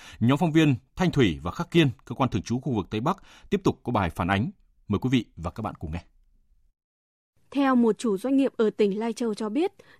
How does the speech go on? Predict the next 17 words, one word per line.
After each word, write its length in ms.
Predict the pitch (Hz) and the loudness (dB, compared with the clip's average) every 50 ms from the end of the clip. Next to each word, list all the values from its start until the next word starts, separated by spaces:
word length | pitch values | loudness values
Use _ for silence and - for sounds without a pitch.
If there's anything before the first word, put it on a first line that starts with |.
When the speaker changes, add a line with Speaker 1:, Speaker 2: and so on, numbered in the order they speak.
| _ | _
Speaker 2:
đường 260 | - 262 254 240 226 | 4 6 8 8 6
tỉnh 300 | 202 - 254 226 196 190 | 6 6 4 6 6 4
một 160 | 214 214 196 - | 4 2 2 2
ba 160 | 220 269 285 | 0 -2 0
tư 240 | - 311 294 277 262 | 2 2 2 2 2
bắt 180 | 262 381 - | 2 0 2
đầu 200 | 311 247 214 190 | 2 4 4 4
từ 180 | - - 214 190 | 4 2 2 2
bản 220 | 196 196 180 135 | 2 2 0 0
Bo, 160 | 214 233 247 | 2 2 0
xã 180 | 233 - - - | 0 0 2 4
Mường 240 | 302 285 254 208 180 | 6 6 6 6 4
Rôn, 280 | 196 233 240 240 226 | 4 6 6 4 4
Quỳnh 220 | - 240 214 185 185 | 4 2 2 2 2
Nhai, 240 | 202 226 233 233 220 | 2 2 0 0 0
Sơn 180 | - 240 226 | 0 0 2
La, 300 | 226 226 226 226 220 208 | 4 6 6 6 6 4